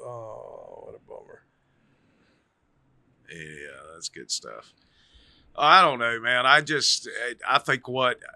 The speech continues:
Speaker 2: I know some people are, are kinda leery of Elon Musk, and you know what? I mean, I don't trust him, but I think what he's doing right now is a good thing.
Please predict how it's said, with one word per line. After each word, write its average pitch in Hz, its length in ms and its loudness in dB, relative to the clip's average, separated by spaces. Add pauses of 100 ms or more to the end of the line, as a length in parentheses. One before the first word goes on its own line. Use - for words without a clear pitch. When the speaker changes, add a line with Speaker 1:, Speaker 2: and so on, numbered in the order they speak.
(1160)
Speaker 2:
I 135 80 2
know 156 200 6
some 151 260 4
people 143 320 2
are, 120 300 0
are 117 200 0
kinda 117 400 4
leery 117 500 0
of 135 200 -2
Elon 139 580 -2
Musk, 131 480 -6
and 101 220 -8 (640)
you 131 80 4
know 143 200 8
what? 151 380 6
I 131 120 6
mean, 131 160 4
I 127 160 8
don't 160 220 0
trust 123 400 4
him, 113 200 -2
but 107 140 2
I 110 100 8
think 117 240 4
what 120 160 0
he's 110 160 -2
doing 120 240 -2
right 120 260 4
now 123 220 0
is 135 100 -6
a 90 40 -14
good 82 240 -20
thing. 73 240 -18